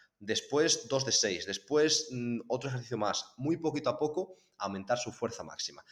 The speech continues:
mientras le damos unos estímulos muy buenos con más volumen, no porque sea resistencia ni mucho menos, pero con más cantidad de, de series o repeticiones en la zona de potencia máxima y V sub cero con diferentes ejercicios. Por ejemplo,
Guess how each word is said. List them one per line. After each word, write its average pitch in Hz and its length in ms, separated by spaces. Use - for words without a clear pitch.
mientras 131 420
le 107 100
damos 110 420
unos 123 220
estímulos 90 480
muy 123 260
buenos 90 500
con 98 260
más 120 260
volumen, 120 540
no 101 480
porque 104 280
sea 107 120
resistencia 92 380
ni 92 60
mucho 101 200
menos, 104 180
pero 87 200
con 90 220
más 107 220
cantidad 101 500
de, 95 240
de 98 140
series 110 220
o 104 60
repeticiones 110 960
en 110 100
la 98 100
zona 120 140
de 104 60
potencia 120 280
máxima 139 420
y 120 120
V 123 120
sub 107 180
cero 147 240
con 110 180
diferentes 107 420
ejercicios. - 720
Por 101 120
ejemplo, - 420